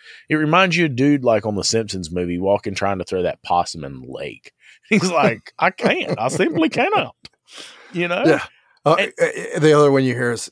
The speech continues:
Speaker 2: "Hey, I, uh, my business is just different. My, my client,
Speaker 1: Yeah.
Speaker 2: my customers are just different. You
Speaker 1: That
Speaker 2: don't
Speaker 1: won't work
Speaker 2: understand."
Speaker 1: here.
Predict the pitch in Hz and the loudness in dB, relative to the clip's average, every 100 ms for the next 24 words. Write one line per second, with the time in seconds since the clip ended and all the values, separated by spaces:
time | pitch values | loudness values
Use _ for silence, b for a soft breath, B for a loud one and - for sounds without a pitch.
0 | - - - 170 180 - - - _ _ | -10 -8 -4 -2 -4 -6 -14 -20 _ _
1 | - 160 170 180 220 208 170 120 127 - | -12 -2 0 2 0 0 -4 -4 -4 -4
2 | 196 - 117 _ 123 131 120 123 120 120 | -6 -6 -10 _ -2 -2 0 -2 -2 -2
3 | 147 196 233 131 120 117 214 - - 117 | 0 0 0 -2 -2 0 -2 0 -4 -4
4 | 117 95 - - 160 196 - 113 113 123 | -6 -8 -10 -8 -6 -4 -6 -2 -2 0
5 | 170 113 127 - 131 170 104 90 113 | -2 0 -2 2 2 2 -2 -6 -12